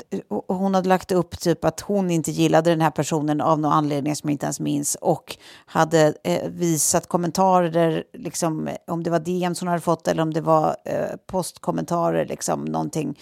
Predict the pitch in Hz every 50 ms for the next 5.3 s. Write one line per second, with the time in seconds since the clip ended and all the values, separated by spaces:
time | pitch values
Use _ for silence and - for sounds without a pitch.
0 | - - - - - - _ _ - - - - - - _ 151 - - - -
1 | 202 190 180 180 156 160 165 156 - - 180 165 160 147 - 165 151 139 165 147
2 | - - 190 180 170 160 151 151 - - 156 151 143 202 196 185 180 175 165 170
3 | 160 156 - 160 151 160 160 156 151 151 147 143 139 139 139 139 165 160 151 156
4 | 151 143 147 - 160 147 - 165 151 156 190 208 196 - - - 185 185 170 160
5 | - - - 175 165